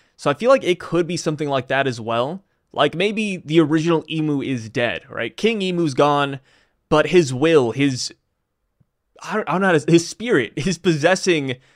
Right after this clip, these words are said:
the next of kin, and that's how he's been able to live throughout the years.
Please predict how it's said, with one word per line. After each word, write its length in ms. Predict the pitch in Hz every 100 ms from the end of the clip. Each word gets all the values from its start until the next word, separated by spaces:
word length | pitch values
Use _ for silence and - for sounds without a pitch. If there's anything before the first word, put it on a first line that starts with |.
| _
the 120 | 143 160
next 320 | 160 - 156
of 180 | 127 -
kin, 260 | 165 147
and 120 | 120
that's 200 | 123 135
how 180 | 151 139
he's 240 | 127 131 123
been 140 | 135
able 240 | 135 127
to 80 | 131
live 240 | 123 131 120
throughout 260 | 131 120
the 80 | 117
years. 640 | 113 123 113 - - -